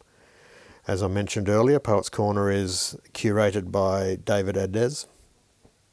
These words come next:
and this month, he is talking to Juan Garrido Salgado, who immigrated to Australia from Chile in nineteen ninety,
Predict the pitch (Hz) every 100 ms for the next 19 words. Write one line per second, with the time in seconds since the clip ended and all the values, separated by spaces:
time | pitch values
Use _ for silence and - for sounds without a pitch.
0 | _ _ _ _ - - - - - 107
1 | 107 107 95 - 208 - - 104 92 -
2 | - - - _ _ - 113 107 107 101
3 | 95 - _ _ _ - 113 - 104 95
4 | - 104 98 95 - - _ _ 101 113
5 | 120 117 107 104 113 107 107 - 98 95
6 | 104 95 82 - - _ _ _ _ _
7 | _ - - 113 101 107 107 101 98 87
8 | 92 - 98 92 - 87 - 101 101 -
9 | - - - - 101 104 104 104 98 104
10 | 131 131 95